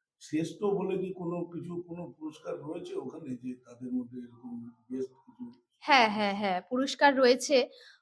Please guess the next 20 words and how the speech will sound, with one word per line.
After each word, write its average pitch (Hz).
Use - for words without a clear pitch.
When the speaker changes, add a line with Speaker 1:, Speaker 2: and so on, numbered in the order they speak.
Speaker 2:
সেখানে 262
তো 285
কম্পিটিশন 285
ছিল 294
আমাদের, 233
আহ, 190
বাচ্চাদের। 202
আহ, 208
কম্পিটিশনে, 277
উম, 196
তো 220
ওরা 254
প্রত্যেকে 320
গ্রুপ 330
অনুযায়ী 320
হয়তো, 226
আর, 214
আহ, 196
সেই 254
গ্রুপে 359